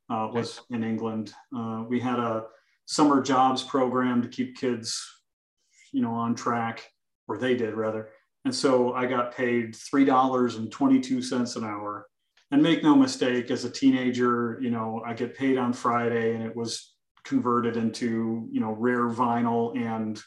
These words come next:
Speaker 1: alcohol by, by Sunday. Um, and, but, uh, you know, we would, we would do things around the base, and it was just odd jobs. It was just stupid odd jobs, like, uh, picking up roadkill from the flight lines,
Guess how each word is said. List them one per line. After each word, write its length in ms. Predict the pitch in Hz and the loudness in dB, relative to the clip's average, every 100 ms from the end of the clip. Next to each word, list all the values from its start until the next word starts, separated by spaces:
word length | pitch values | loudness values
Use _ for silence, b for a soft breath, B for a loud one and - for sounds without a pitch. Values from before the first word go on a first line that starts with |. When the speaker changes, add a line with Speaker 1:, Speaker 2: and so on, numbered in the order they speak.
| - | -6
Speaker 1:
alcohol 640 | 123 117 120 117 113 113 | -4 -2 -2 0 0 0
by, 240 | 113 110 107 - | 0 -2 -4 -4
by 140 | 123 110 | -4 -2
Sunday. 580 | - 117 117 113 113 - b b b b _ - | -2 0 0 0 -4 -6 b b b b _ -2
Um, 560 | 135 123 113 110 110 - _ _ _ b b b _ _ 151 | 2 4 2 0 -6 -10 _ _ _ b b b _ _ 0
and, 560 | 143 139 131 135 135 | 4 6 4 0 2
but, 320 | 156 139 - | 4 4 2
uh, 480 | 147 131 127 117 117 - | 2 2 2 0 -4 -4
you 80 | 151 | 2
know, 100 | 135 | 4
we 120 | 135 | 6
would, 260 | 139 135 127 | 6 4 0
we 140 | 139 | 2
would 380 | 131 127 117 - _ - 135 - - - _ | 4 2 -4 -12 _ -20 -20 -20 -20 -20 _
do 160 | 151 135 | 0 0
things 680 | 139 139 131 127 - - - | 4 4 4 2 -2 -6 -6
around 380 | 127 127 123 120 | -2 0 2 2
the 80 | 127 | 2
base, 380 | 202 175 - 139 | 2 0 0 2
and 100 | 139 | 4
it 20 | |
was 200 | 185 - | 4 -2
just 260 | 220 214 - | -4 -4 -4
odd 280 | 143 160 139 | 0 0 0
jobs. 400 | 147 156 147 110 | 0 2 0 -2
It 60 | 113 | -6
was 100 | 123 | -4
just 300 | 143 - - | -6 -8 -10
stupid 260 | 151 143 | -6 -4
odd 140 | 135 123 | -4 -2
jobs, 300 | 151 143 135 | -2 -2 -2
like, 260 | 120 - | -4 -2
uh, 220 | 123 120 117 | -2 -2 -4
picking 240 | 147 143 135 | -4 4 4
up 120 | 131 | 6
roadkill 600 | 135 143 - 143 117 110 | 4 2 2 0 0 -2
from 440 | - 120 117 113 | -2 -2 0 0
the 80 | 117 | -2
flight 300 | - 127 135 | -4 -4 -2
lines, 480 | 123 110 101 107 | -2 -4 -4 -10